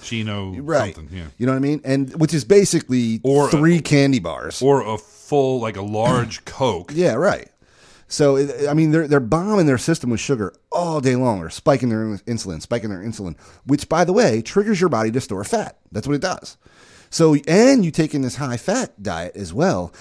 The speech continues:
Speaker 2: that's when things become really, really dangerous because you're using the sugar for energy, your body's not burning any of the fat,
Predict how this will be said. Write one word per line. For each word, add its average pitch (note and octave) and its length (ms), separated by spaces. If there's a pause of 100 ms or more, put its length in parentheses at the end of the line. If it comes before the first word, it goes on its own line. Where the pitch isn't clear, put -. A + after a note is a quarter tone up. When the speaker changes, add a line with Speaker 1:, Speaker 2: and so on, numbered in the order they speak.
(160)
Speaker 2:
that's B2 340
when A#2+ 140
things G#2+ 220
become F#2+ 420
really, A#2+ 400
really G#2 240
dangerous A#2+ 460
because G#2+ 440 (280)
you're A2+ 120
using F3 300
the B2 100
sugar C3 540
for A2 180
energy, G#2 480 (200)
your G#2 140
body's D3 280
not B2+ 140
burning A2 260
any G3+ 280
of F#2+ 80
the F2 60
fat, D3+ 380